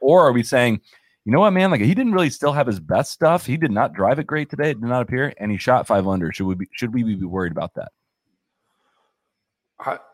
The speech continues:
Speaker 2: I think it's somewhere in between, honestly. If
Speaker 1: Okay.
Speaker 2: I'm, if you're asking me, I, you know,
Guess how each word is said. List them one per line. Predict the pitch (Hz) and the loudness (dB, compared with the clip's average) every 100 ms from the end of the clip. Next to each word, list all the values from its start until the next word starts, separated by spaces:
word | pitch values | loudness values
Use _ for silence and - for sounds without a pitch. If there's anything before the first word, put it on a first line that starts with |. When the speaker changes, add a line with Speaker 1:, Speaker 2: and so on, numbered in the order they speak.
| _ | _
Speaker 2:
I | - - - - _ _ _ _ _ - | -18 -18 -20 -20 _ _ _ _ _ -8
think | 233 | -6
it's | 262 | -2
somewhere | - 131 127 | 0 2 2
in | 113 | 0
between, | - 120 127 160 147 | -2 -2 -2 -2 -4
honestly. | 98 110 143 - 175 175 147 - | -2 0 0 -2 -2 -4 -6 -10
If | 104 | -2
Speaker 1:
Okay. | 113 | 2
Speaker 2:
I'm, | 117 117 107 - | 2 -2 -10 -12
if | 113 | -4
you're | 117 110 | 2 4
asking | 117 120 107 | 4 0 -4
me, | 113 147 131 _ - | -4 -4 -8 _ -2
I, | 120 123 113 - _ _ _ - | 0 0 -2 -8 _ _ _ -6
you | 135 | 0
know, | 107 101 - | 0 0 -8